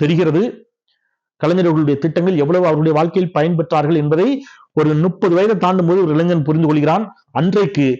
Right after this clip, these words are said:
நிச்சயமாக அவன் உங்களுடைய பொய்களினால் உங்களை வெறுக்க தொடங்குவான். அதனால அந்த, அதை நிப்பாட்டுங்க. அதை நிப்பாட்டிட்டு ஆக்கப்பூர்வமான அரசியலை பண்ணுங்க. அரசின் குறைபாடுகளை சுட்டி காட்டுங்க. நான் மா-, நான் இப்ப கூட சொல்றேன் பாருங்க, நீங்க, நீங்க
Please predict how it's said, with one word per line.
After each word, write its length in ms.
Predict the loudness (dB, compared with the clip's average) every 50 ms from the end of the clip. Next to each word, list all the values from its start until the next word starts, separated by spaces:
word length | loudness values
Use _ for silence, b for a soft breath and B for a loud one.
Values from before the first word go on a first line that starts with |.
| B B B B B _ _ -4
நிச்சயமாக 520 | -4 -2 0 0 0 2 0 0 0 2 0 0 2
அவன் 180 | 0 0 -2 -2 -2 -2
உங்களுடைய 380 | 0 0 0 0 2 0 0 0 -2 -6 -12 -20 _ _
பொய்களினால் 640 | -2 0 2 2 2 2 0 0 0 0 0 0 0
உங்களை 220 | 0 0 0 0 0 0 0
வெறுக்க 260 | 0 0 0 -2 -4 -2 -2
தொடங்குவான். 380 | -2 -2 -2 -4 -8 -12 -14 _ _ _ _ _ _
அதனால 200 | -4 -2 -2 0 0
அந்த, 120 | 0 0 0 0
அதை 100 | 0 0 0
நிப்பாட்டுங்க. 400 | 0 0 0 -2 -2 -2 -4 -6 -8 -4
அதை 80 | -2 -2 -2
நிப்பாட்டிட்டு 480 | -2 0 0 -2 0 0 0 0 0 -2 -2 B B B B B B B -4 -2
ஆக்கப்பூர்வமான 600 | -2 0 0 -2 -2 0 0 0 0 0 0 0
அரசியலை 260 | 0 0 0 -2 -2 0
பண்ணுங்க. 220 | -2 -2 -2 -2 -2 0
அரசின் 340 | 0 0 0 0 0 0 0
குறைபாடுகளை 420 | 0 0 0 0 0 0 2 0 0 0
சுட்டி 140 | 0 0 2
காட்டுங்க. 240 | 0 0 0 0 0
நான் 100 | 0 0 0
மா-, 120 | 0 -2 -4 B B B B
நான் 120 | -2 -2 0
இப்ப 120 | 0 0 0
கூட 100 | 0 0 0
சொல்றேன் 240 | 0 0 0 0 0
பாருங்க, 220 | -2 -4 -6 -8 -12 -14 _ _ _ _ _ _ _ _ _ _ _ _ _
நீங்க, 160 | -2 0 0 0 0
நீங்க 140 | 0 2 2